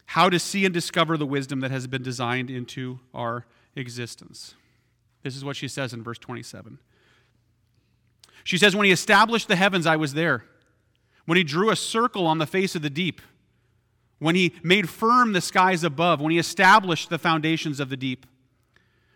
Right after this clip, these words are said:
when he assigned to the sea its limit, so that the waters might not transgress his command, when he marked out the foundations of the earth. Then I was beside him like a master workman, and I was daily his delight, rejoicing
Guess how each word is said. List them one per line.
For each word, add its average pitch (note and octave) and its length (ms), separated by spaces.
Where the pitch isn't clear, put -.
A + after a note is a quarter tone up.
when D#3 120
he E3+ 80
assigned G3 460
to G3 60
the E3+ 60
sea G3+ 280
its D#3+ 160
limit, D#3 420
so - 140
that D#3 100
the D#3 80
waters D#3 420
might D#3+ 240
not D#3 240
transgress D3+ 760
his D3+ 180
command, B2+ 500
when C#3+ 140
he C#3+ 60
marked D#3 340
out D#3 240
the D3+ 80
foundations C#3 560
of B2 100
the B2 140
earth. A2+ 300
Then D#3 220
I F3+ 220
was F3+ 220
beside D3+ 500
him B2 240
like B2+ 180
a C3+ 60
master D3 400
workman, B2 540
and C#3+ 120
I D3+ 80
was D3 160
daily E3 340
his D#3+ 180
delight, C3+ 400
rejoicing C#3 760